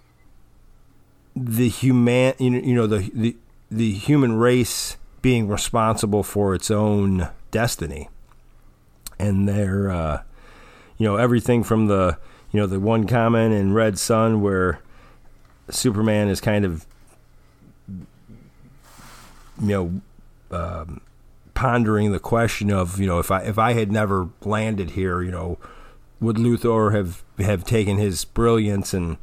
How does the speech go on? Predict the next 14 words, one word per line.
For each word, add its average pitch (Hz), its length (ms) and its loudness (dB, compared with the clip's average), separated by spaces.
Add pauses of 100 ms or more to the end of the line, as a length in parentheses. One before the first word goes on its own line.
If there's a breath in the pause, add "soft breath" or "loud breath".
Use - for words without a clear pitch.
(300 loud breath)
done 104 220 0
amazing 101 520 2
things 110 280 0
for 104 120 -4
the 90 100 -4
human 101 280 0
race 107 360 0
instead 98 260 -2
of 90 140 -4
just 98 280 -4 (300)
using 107 440 0
it, 104 140 -2 (140)
you 107 80 0
know, 82 220 -4